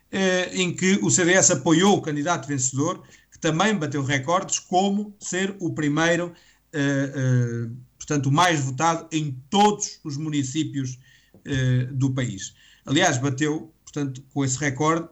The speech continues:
o recorde anteriormente, eh, detido por Mário Soares. Eh, portanto, falam de resultados negativos para o C D S.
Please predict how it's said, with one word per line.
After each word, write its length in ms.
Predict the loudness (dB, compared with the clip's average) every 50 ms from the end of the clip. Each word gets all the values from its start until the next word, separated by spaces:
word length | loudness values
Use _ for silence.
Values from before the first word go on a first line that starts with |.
| _
o 340 | -4 -2 0 2 2 2 2
recorde 440 | 2 2 2 2 2 2 2 2 2
anteriormente, 680 | 0 0 0 0 2 2 2 2 2 0 0 -2 -4 -4
eh, 360 | -6 -4 -4 -2 0 0 0
detido 500 | 0 0 0 0 0 0 0 0 -2 -4
por 180 | -4 -2 0
Mário 240 | 2 4 4 4 4
Soares. 480 | 4 2 0 -4 -6 -6 -8 -12 -14 _ _ _ _ _ _ -20 -20 -20 -20 -20 -20 _ _ _ _ _ _
Eh, 640 | 2 4 6 6 6 6 6 4 4 2 0 -2 -8 -16 _ _ _ _ -20 -20 _ _ _ _
portanto, 320 | -6 -4 -4 -4 -4 -6 _ -20 _ _ _ _ _ _ _ _ _ _ _
falam 440 | -4 0 4 4 6 6 4 4 2
de 160 | 2 0 0
resultados 920 | 0 2 0 0 0 0 0 2 2 2 2 0 -2 -6 -8 -10 -12 -14 _
negativos 680 | -10 -6 0 2 2 2 2 2 0 0 0 -2 -4 -4
para 160 | -4 -4 -2
o 40 | -2
C 160 | -2 -2 0
D 240 | 0 0 0 -2 -2
S. 300 | -6 -10 -12 -12 -14